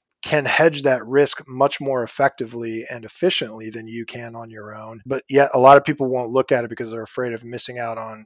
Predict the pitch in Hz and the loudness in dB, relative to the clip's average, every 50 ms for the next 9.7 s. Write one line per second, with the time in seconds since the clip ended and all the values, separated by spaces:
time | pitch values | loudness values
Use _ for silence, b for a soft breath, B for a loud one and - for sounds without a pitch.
0 | _ - 139 120 113 110 110 117 117 110 107 101 107 - - - 135 131 117 104 | _ -14 -14 -12 -12 -10 -8 -10 -10 -10 -12 -16 -14 -12 -4 -4 -2 -2 -4 -6
1 | 95 B B B B B B B B B B - 117 117 139 139 - 135 131 139 | -12 B B B B B B B B B B -16 -4 -2 -2 0 2 2 4 4
2 | 143 139 135 127 117 - - - 151 160 156 139 127 120 110 110 120 127 135 143 | 4 2 2 0 -2 -2 0 2 4 4 4 4 2 0 -4 -4 -2 2 6 6
3 | 143 143 139 131 139 127 - 131 127 135 131 127 120 113 110 - - 165 160 - | 6 6 6 4 0 0 0 0 0 0 -2 -4 -6 -10 -6 0 2 2 2 0
4 | - 120 113 113 110 - - - b b b b b b _ 120 113 120 131 156 | -6 -8 -8 -8 -10 -12 -16 -18 b b b b b b _ -10 -4 4 6 6
5 | 170 175 143 139 127 - - - 160 165 160 147 135 127 123 120 117 117 113 _ | 6 6 4 2 -2 -2 2 4 6 6 6 6 4 2 -2 -6 -10 -14 -14 _
6 | 123 123 - - 170 190 170 147 143 139 139 131 123 127 131 139 147 139 120 107 | -8 -2 2 2 4 4 6 6 6 6 6 4 4 4 4 4 4 4 0 -2
7 | - - - 113 107 110 107 107 - - 120 113 117 117 120 120 123 131 - _ | -2 -8 -12 -10 -10 -10 -10 -10 -10 -10 -10 -8 -8 -8 -6 -6 -6 -6 -8 _
8 | _ 127 120 123 120 120 131 139 151 156 156 156 147 120 127 131 135 127 - - | _ -8 -6 -6 -6 -2 0 2 4 4 4 4 2 2 -2 -6 -6 -6 -6 -8
9 | 127 120 113 117 123 131 143 147 135 123 123 120 120 | -8 -8 -6 -2 2 4 4 4 4 4 2 0 0